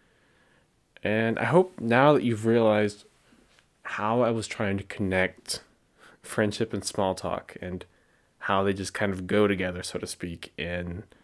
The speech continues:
uh, in American culture, really. I know that these are very trying times,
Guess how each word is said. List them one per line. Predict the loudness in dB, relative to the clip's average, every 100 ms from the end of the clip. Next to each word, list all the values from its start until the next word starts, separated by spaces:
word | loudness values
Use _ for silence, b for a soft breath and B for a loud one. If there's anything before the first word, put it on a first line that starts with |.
| b b b b b -14
uh, | -10 -10 -10 -10 -4
in | -4
American | -2 -4 -4 -6
culture, | -6 -8 -8 -10
really. | -10 -12 -12 -16 _ B B B B B B
I | 4
know | 8 8
that | 8
these | 4 2
are | 2
very | 2 0 0
trying | -2 -2 -2
times, | -2 0 2 4 4 2 -2 -8